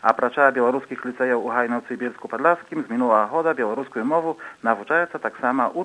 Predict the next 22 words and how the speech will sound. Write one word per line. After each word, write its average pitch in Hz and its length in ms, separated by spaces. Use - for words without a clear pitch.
трэцім 156 320
ліцэі 123 400
ў 120 160
Беластоку. 90 580
У 113 140
горадзе 175 320
таксама 127 420
навучаецца 120 600
беларускую 113 500
мову 117 300
ў 113 160
пачатковай 90 560
школе, 160 320
гімназіі, 131 640
ды 190 100
існуюць 156 400
яшчэ 123 320
беларускія 113 560
аддзелы 147 320
ў - 480
самаўрадавым 131 640
прадшколі. 98 560